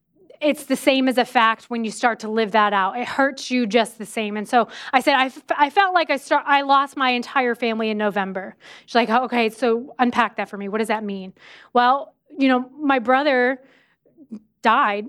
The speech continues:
essentially, and, um, he's now this person that I don't even really know, and we're, we're working through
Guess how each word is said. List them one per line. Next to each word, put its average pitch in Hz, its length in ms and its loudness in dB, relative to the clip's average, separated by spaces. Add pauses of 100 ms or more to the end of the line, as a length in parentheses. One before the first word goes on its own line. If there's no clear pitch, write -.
essentially, 220 800 -2 (380)
and, 233 560 0 (120)
um, 208 560 -4 (280)
he's 240 280 0
now 240 680 2 (920)
this 240 240 0
person 320 340 -2
that 240 120 2
I 226 80 2
don't 233 240 0
even 226 440 -4
really 277 320 4
know, 233 280 4
and 226 200 0
we're, 226 140 2
we're 247 240 2
working 269 420 0
through 240 400 0